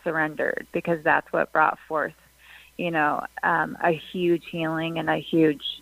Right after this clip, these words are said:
you know, like we talked about, like a, like a huge healing story that came out of this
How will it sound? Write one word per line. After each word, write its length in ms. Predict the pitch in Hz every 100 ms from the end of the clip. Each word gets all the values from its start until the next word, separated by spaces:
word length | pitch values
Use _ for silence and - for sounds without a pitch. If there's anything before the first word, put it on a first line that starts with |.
| -
you 140 | 180
know, 240 | 160 151 143 - - -
like 220 | 170 160
we 80 | 160
talked 320 | 170 170 175
about, 340 | 151 151 156
like 180 | 156 -
a, 140 | 156 - 170
like 200 | 165 -
a 80 | - -
huge 220 | 165 160
healing 300 | - 165 156 156 -
story 420 | 165 160 165 160
that 180 | 165 -
came 260 | 170 160
out 140 | 156 160
of 180 | 151
this 200 | 165 160